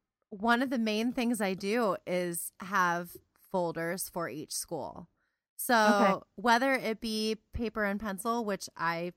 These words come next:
Speaker 1: celebrate, I'm taking notes while we talk right now.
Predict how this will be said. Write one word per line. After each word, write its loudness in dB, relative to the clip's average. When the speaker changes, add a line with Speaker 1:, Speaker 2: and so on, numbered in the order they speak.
Speaker 1:
celebrate, -6
I'm -6
taking -10
notes -10
while -4
we -8
talk -6
right -4
now. -6